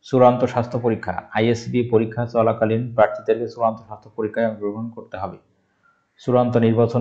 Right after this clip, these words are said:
এবং যোগদান নির্দেশিকা প্রদান। স্বাস্থ্য পরীক্ষায় চূড়ান্ত যোগ্যতা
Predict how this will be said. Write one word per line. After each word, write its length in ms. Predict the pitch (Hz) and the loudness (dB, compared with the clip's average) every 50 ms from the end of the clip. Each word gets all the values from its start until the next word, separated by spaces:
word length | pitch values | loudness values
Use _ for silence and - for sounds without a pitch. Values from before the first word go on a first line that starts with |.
| 120 | 0
এবং 100 | 113 120 117 117 113 | 0 0 0 -2 0
যোগদান 280 | 120 110 113 110 117 110 110 | -2 -2 0 0 0 0 2
নির্দেশিকা 460 | 110 104 107 110 - - - - - 127 127 | 0 0 0 -2 -2 -4 -10 -4 -2 -2 -2
প্রদান। 360 | 127 - 117 101 92 80 - - - _ _ _ _ _ _ _ _ _ _ _ _ _ - | -2 -6 -6 -4 -4 -4 -4 -6 -20 _ _ _ _ _ _ _ _ _ _ _ _ _ -8
স্বাস্থ্য 360 | - - 123 117 - - - 127 | 0 0 0 0 2 0 0 2
পরীক্ষায় 540 | - 127 123 120 120 - - 113 92 - - - - _ _ _ _ _ _ - | 2 2 0 0 -2 -4 -4 -2 -2 -4 -4 -12 -20 _ _ _ _ _ _ 0
চূড়ান্ত 320 | - 127 120 120 123 120 127 120 117 | 2 4 6 6 4 4 2 4 4
যোগ্যতা 260 | 117 113 120 113 120 | 4 2 4 6 6